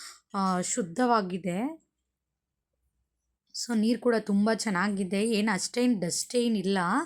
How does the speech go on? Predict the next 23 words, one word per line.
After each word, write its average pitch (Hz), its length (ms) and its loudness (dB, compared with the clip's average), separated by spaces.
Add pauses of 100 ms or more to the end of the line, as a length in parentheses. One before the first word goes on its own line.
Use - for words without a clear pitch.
(680)
So, 311 120 0
ಅಷ್ಟು 277 400 2
ಆಳನೂ 254 520 6
ಏನಿಲ್ಲ. 226 400 2 (100)
ನಿಂತ್ಕೊಂಡ್ 220 500 0
ನೋಡಿದ್ರೆ 226 360 0
ಕೆಳಗಡೆ 208 500 0
ಕಾಣಿಸ್ತಿತ್ತು. 196 1120 -4 (840)
So, 233 160 2
ಅಲ್ಲಿ, 233 220 2
ಆಮೇಲೆ 285 560 6
ಅಲ್ಲಿ 269 320 4
ಒಂದು 233 280 4
ಆಂಜನೇಯ 233 580 4
ಸ್ಟ್ಯಾಚ್ಯೂ 214 600 -2
ಇದೆ. 180 260 0
ಅದೇನೇ 247 520 2
ಒಂದು 247 440 0 (360)
ಅಟ್ರಾಕ್ಟ್ 240 500 0
ಅಂತ 202 240 0
ಹೇಳ್ಬೋದು 202 800 -2
ಈ 214 160 0
ಟೆಂಪಲಲ್ಲಿ. 190 1120 -2